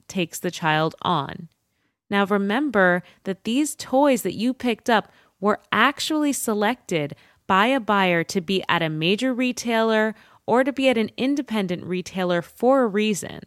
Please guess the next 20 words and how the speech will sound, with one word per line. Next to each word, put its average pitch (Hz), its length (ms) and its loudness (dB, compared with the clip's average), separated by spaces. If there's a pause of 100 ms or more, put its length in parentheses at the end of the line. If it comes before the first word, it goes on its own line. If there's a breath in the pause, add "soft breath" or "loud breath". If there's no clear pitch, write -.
(480)
So 202 200 -2
take 226 420 -2
notes. 175 600 -4 (400)
What 247 280 -6
steps - 600 -2 (100)
in 208 180 -2
this 196 220 -4
journey 180 840 -2 (340 soft breath)
that 202 220 0
this 247 220 2
toy 269 240 2
has 175 100 0
taken 220 340 0
the 240 80 -2
child 233 460 2
on 151 240 0 (380 soft breath)
are 220 100 4
you 233 200 0
possibly 294 760 -2
missing 180 680 -2